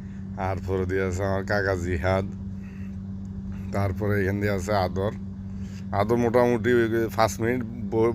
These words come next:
বসি বাইবের পরে ইয়ের পরে দিয়ে আবার চলে যায় অন্য মিকে। যায় আধা ঘন্টা, এক ঘন্টা পরে যে মোহাম্মদ ভাই পানিতে নামে গেছে। টোটালি কত হলো শুধু ধরতে হবে মাছ, আওয়াজ ছাড়া।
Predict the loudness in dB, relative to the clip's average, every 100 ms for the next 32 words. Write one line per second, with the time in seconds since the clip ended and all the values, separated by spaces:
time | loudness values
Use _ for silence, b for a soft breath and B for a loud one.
0 | 2 0 2 4 6 6 4 4 6 6
1 | 4 2 0 2 2 2 2 2 2 2
2 | 0 -2 -4 -4 -6 -6 -8 -8 B B
3 | B B B B 0 4 6 6 4 2
4 | 4 2 2 0 2 4 4 2 2 0
5 | -2 -2 0 2 2 2 2 2 0 -2
6 | -4 -4 -6 -4 -4 2 4 4 4 2
7 | 0 0 0 -2 -4 0 0 0 0 0
8 | 0 -2 -4 -6 -8 -10 B B B B
9 | B 0 4 4 2 0 0 -2